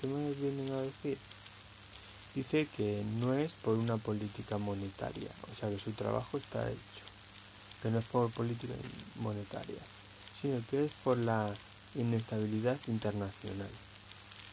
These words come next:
A ver, estabilidad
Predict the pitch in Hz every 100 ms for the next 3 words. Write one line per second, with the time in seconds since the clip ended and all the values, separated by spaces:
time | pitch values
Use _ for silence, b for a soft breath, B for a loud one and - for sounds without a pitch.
0 | - - - - - - - - 107 110
1 | 120 - - - - - - - 131 117
2 | 113 104 104 107